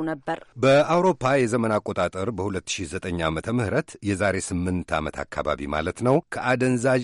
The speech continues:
Speaker 2: እጽዋትና ቅመማ ቅመም ጉዳይ ጋር በተያያዙ ምክንያቶች አንድ ነጥብ ሦስት ሚሊዮን ሰው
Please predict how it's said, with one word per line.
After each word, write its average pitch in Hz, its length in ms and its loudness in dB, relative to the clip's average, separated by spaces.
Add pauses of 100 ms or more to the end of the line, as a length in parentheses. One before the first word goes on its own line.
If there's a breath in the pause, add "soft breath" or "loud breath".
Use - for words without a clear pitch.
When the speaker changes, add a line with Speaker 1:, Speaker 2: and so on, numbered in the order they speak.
(100)
Speaker 2:
እጽዋትና 120 720 -2
ቅመማ 117 420 -2
ቅመም 117 320 -4
ጉዳይ 117 360 0
ጋር 107 200 0
በተያያዙ 101 640 0 (140)
ምክንያቶች 110 540 -2 (320 soft breath)
አንድ 147 300 2
ነጥብ 131 300 -2
ሦስት - 340 -6
ሚሊዮን 117 440 2
ሰው 131 200 0